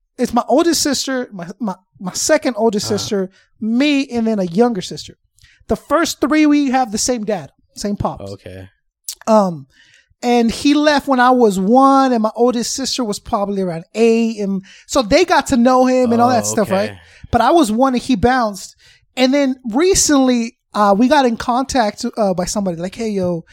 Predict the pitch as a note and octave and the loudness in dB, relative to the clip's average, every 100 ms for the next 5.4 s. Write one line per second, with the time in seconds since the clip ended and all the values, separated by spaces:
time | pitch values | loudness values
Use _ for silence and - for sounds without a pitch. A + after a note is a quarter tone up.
0 | - _ - G#3 A3+ G3 F3+ - A3+ A3+ | -20 _ -10 -6 -4 -4 -4 -4 -2 -2
1 | G#3 F3 C#3+ D#3+ _ _ _ _ _ F#3 | -2 -6 -6 -12 _ _ _ _ _ -8
2 | F3+ D#3 - A#3 B3 C4+ - A#3 - - | -6 -8 -10 -4 -2 -2 -2 -4 -6 -2
3 | G3 F#3 F3 E3 D#3+ G#3 A#3 G3+ - E3 | 0 0 -2 -4 -6 0 0 0 -6 -14
4 | - D#3 D3 - - - - G#3+ A3 G3+ | -12 -12 -12 -14 -16 -20 -4 -2 -2 -4
5 | - F3+ C3+ | -10 -14 -18